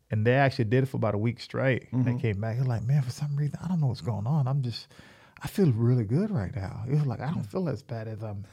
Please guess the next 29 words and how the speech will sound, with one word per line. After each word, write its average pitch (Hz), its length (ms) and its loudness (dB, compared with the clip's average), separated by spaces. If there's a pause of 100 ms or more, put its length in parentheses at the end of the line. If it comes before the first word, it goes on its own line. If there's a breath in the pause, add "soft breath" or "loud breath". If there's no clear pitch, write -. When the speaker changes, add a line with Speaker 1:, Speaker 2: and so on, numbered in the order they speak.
(120)
Speaker 1:
as - 280 2
I 113 120 4
Speaker 2:
<laughs> - 20 6
Speaker 1:
usually 147 300 6
feel." 110 420 0
And 110 120 0
they 135 60 4
were 123 60 4
Speaker 2:
Like, 113 160 2
Speaker 1:
like, 170 100 4
Speaker 2:
"Oh, 254 100 4
I 202 120 2
could 127 120 -4
tell 165 140 4
you 147 80 6
why." 180 300 2
Speaker 1:
Yeah. 139 320 12
And 196 160 8
I 135 80 6
was 127 80 4
Speaker 2:
<laughs> 120 80 2
Speaker 1:
like, 123 260 0
and 143 100 2
I 120 60 4
told 131 260 6
him, 113 60 0
I 113 40 0
was 107 180 -2
like, 123 100 -6